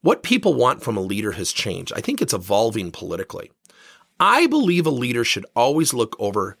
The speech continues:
his or her shoulders and look behind them for, number one, are people following me? Number two, are they smiling?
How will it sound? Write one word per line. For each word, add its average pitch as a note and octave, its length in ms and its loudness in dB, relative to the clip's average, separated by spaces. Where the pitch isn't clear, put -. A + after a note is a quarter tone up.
his F3+ 300 2
or F#3 100 0
her C#3 180 -2
shoulders F2 560 -2
and G#2 180 0
look E3 220 2
behind B2 400 0
them G#2+ 200 2
for, G2+ 160 -6
number B2+ 280 2
one, A2 400 2
are G3+ 120 0
people A2 640 -4
following D#2+ 580 -2
me? - 220 -16
Number F3 400 2
two, G#3+ 480 0
are A#2+ 180 4
they B2 160 0
smiling? F2 640 -2